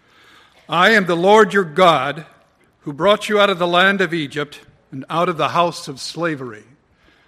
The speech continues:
The first commandment, "You shall have no other gods before me." Well?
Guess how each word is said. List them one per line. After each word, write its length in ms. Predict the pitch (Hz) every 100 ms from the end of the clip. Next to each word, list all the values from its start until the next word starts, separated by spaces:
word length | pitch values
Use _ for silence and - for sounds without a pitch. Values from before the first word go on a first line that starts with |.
| _ _
The 120 | 180
first 320 | - 240 -
commandment, 500 | - 180 165 123 110 _ _ _ _ _ _ _ _ _ _ _ _ _ _
"You 80 | 160
shall 220 | 143 175
have 320 | 139 214 233 190
no 160 | 202
other 180 | 196 190
gods 460 | 151 180 175 156 -
before 380 | 147 - 160 147
me." 160 | 120 - _ _ _ _ _ - _ _ _ _ _ _ _ _ _ _ _ _ _ _ _ _ -
Well? 260 | 123 170